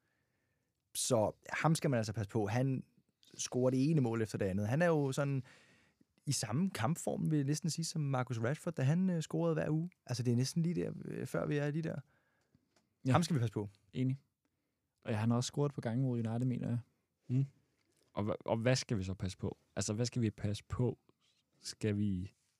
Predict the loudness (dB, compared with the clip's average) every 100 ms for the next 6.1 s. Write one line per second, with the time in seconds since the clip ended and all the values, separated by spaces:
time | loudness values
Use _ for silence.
0 | _ _ _ _ _ _ _ _ -2 0
1 | 0 -4 0 2 2 0 -4 -6 -4 -2
2 | 2 2 0 -4 -4 -2 0 -2 0 -2
3 | -2 -2 0 2 0 0 0 2 4 2
4 | 0 -2 -2 -2 0 0 -2 -4 -2 0
5 | -2 -2 -4 -4 -4 -2 -2 0 0 0
6 | 0